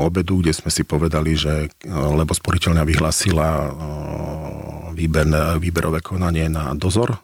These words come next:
nad realizáciou. A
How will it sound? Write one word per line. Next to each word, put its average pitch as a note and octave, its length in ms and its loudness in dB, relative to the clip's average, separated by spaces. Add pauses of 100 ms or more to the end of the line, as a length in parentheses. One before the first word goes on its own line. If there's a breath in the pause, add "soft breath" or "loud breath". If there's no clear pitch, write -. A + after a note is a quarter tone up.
nad G2+ 320 -2
realizáciou. G#2 960 2 (1200 soft breath)
A D#2+ 480 0